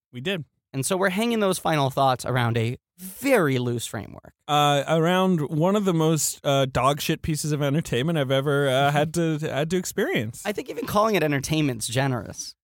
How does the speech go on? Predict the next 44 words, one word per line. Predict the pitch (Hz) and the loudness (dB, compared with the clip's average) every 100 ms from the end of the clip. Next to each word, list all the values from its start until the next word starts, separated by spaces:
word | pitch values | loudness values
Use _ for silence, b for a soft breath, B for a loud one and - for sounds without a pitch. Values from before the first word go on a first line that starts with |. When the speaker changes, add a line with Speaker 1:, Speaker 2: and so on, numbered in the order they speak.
| _ | _
Speaker 1:
Yeah, | 233 175 | -6 -4
one | 139 214 | -2 2
of | 220 190 | 2 2
the | 185 170 | 2 2
worst | 156 165 208 233 208 - - - | 0 2 4 4 2 -2 -6 -4
assembly, | 170 - - 196 190 185 175 175 170 160 - | -2 0 2 2 2 2 2 2 0 0 -2
assemblages | 156 - 196 180 175 160 147 | -2 0 0 2 0 0 -2
of, | 147 120 | -2 -2
like, | 127 - | -4 -4
shots | - - 151 - - | -2 2 0 0 -6
and | - 139 135 | -4 -4 -4
sound | - - 135 139 139 | -2 0 2 2 0
and | 127 113 | 0 -2
pictures. | 156 - 147 139 | -2 -2 -2 0
I | 147 | 2
don't | 151 | 2
know | 147 135 | 2 0
how | |
you, | 123 123 | 0 -2
you | 143 | -2
couldn't | 226 208 | 0 2
call | 208 214 | 2 2
it | 135 | 0
a | |
film | - - 202 196 147 110 | -4 -2 2 2 2 -2
exactly. | 107 110 110 113 - 113 202 | -8 -12 -14 -14 -12 -12 -10
Speaker 2:
I, | 202 - 277 | -8 0 0
I | |
try | - 294 285 | 0 -2 0
not | 247 226 | 0 0
to | - | -2
use | 190 143 160 156 - | -4 -2 -2 -2 -2
this | 143 147 | -2 -2
term | - 156 143 135 | -4 -2 0 0
non-ironically | 135 131 131 120 120 123 127 127 | 0 2 0 0 0 -2 -2 -4
because | 120 123 123 | -4 -4 -4
it | 120 | -4
makes | 123 117 107 - | -6 -6 -6 -6
my, | 117 117 | -6 -6
my | 123 127 | -6 -4
skin | - - 135 | -4 -2 0
Speaker 1:
Yeah, | 202 | 2
Speaker 2:
crawl. | 165 156 | 4 4
Speaker 1:
we're | 330 | 4